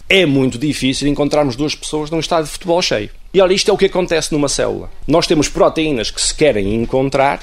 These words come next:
mas têm à frente delas uma multidão de outras moléculas. Uma das formas que nós sabemos que as,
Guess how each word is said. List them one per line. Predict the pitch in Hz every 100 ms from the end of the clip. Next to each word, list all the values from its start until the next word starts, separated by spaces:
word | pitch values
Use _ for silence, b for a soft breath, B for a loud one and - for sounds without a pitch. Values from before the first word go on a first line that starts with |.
| -
mas | 160 190 -
têm | 185 190
à | 185
frente | - 180 190
delas | 160 180 185
uma | 185 185
multidão | 185 202 190 170 185 165
de |
outras | 143 127 117
moléculas. | 107 87 - - - -
Uma | 254
das | 226 202
formas | - 110 107 107
que | -
nós | 147 139
sabemos | - 107 104 90 82 -
que | - 143 123 92 - B -
as, | 123 117 - -